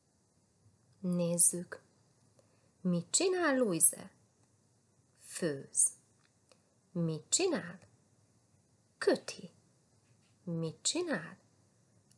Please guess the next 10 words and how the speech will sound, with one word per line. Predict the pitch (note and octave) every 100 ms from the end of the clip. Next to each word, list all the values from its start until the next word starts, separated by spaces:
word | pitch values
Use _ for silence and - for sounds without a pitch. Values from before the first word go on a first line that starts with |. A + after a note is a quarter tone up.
| _
Állnak. | - G3+ D3+ D3+ D3 D3+ - - - _ _ _ _ _ _ -
Ugye | A#3 -
ez | F3
a | E3+
fazekakra | - A3 F3+ D#3+ - D3+ - D#3
vonatkozik. | D#3+ E3 E3+ - - - - -
Mit | F3 -
csinálnak | - A#3 C4+ B3+ B3+ C4
a |
fazekak? | - B3+ C#4 C4 D#3+ -